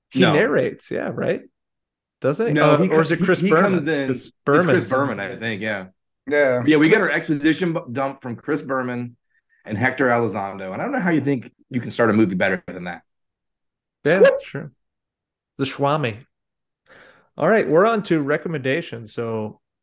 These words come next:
Speaker 1: what do you guys have on tap this week? We'll start with Bling Blake. He sort of foreshadowed it, but the official rec.
Speaker 2: Yeah, my recommendation this week,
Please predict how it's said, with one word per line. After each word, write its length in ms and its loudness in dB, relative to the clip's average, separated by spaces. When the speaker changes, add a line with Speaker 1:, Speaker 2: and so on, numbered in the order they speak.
Speaker 1:
what 320 -12
do 40 -2
you 60 -2
guys 200 2
have 260 2
on 180 -2
tap 320 -6
this 220 -14
week? 220 -10
We'll 80 -6
start 300 0
with 160 -6
Bling 180 -4
Blake. 280 -4
He 140 -4
sort 360 0
of 80 -2
foreshadowed 680 -4
it, 140 -12
but 220 -8
the 100 -2
official 460 0
rec. 340 -10
Speaker 2:
Yeah, 200 6
my 160 4
recommendation 880 2
this 280 -2
week, 320 -2